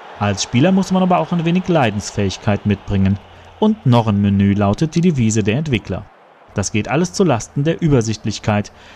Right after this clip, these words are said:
Der Verzicht auf jegliche Sounds außerhalb der Matches ist gewöhnungsbedürftig. Aber endlich konnte ich wieder in Ruhe Platten hören.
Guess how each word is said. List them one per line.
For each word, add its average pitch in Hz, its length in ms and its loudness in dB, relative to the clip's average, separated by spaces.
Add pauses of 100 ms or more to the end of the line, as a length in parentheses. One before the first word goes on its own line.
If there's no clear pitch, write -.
(340)
Der 120 100 0
Verzicht 175 400 -2
auf 107 160 2
jegliche 175 400 0
Sounds 135 400 0
außerhalb 147 460 0
der 147 80 2
Matches 113 420 -2
ist 95 220 -6
gewöhnungsbedürftig. 104 1000 0 (400)
Aber 143 200 0
endlich 101 340 -6
konnte - 300 -10
ich 107 260 -6
wieder 139 180 2
in 190 80 -2
Ruhe 226 200 0
Platten 101 360 -4
hören. 90 200 -10